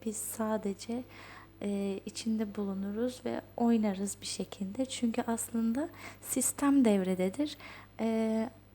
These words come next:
aldığımız her karar, yaptığımız her davranış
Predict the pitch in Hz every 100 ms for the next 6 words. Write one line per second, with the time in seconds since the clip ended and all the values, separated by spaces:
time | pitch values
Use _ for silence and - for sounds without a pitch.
0 | - 233 240 247 254 262 - - 277 277
1 | - 220 202 226 226 214 - 240 233 240
2 | - 247 254 240 208 190 208 294 -